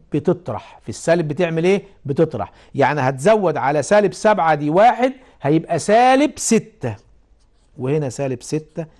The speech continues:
زائد مين؟ ثابت ايه؟ التكامل. يبقى خلي بالك، لما يكون عندي العدد بالسالب، الأس بتاعي، لما أجي أزود عليه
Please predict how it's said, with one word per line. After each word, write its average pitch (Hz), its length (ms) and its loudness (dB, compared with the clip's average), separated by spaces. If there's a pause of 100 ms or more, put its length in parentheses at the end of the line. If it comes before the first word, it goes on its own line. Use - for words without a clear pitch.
(240)
زائد 120 460 -4
مين؟ 139 360 -6 (500)
ثابت 143 460 0 (260)
ايه؟ 131 260 -2 (180)
التكامل. 113 580 -6 (320)
يبقى 123 220 -6
خلي 226 380 2
بالك، 165 440 2 (340)
لما 156 580 0 (180)
يكون 185 400 0
عندي 156 640 -4 (120)
العدد 131 720 -2 (220)
بالسالب، 233 720 2 (240)
الأس - 380 -8
بتاعي، 240 480 2 (340)
لما 214 440 2
أجي 190 220 0
أزود 202 460 2
عليه 202 420 2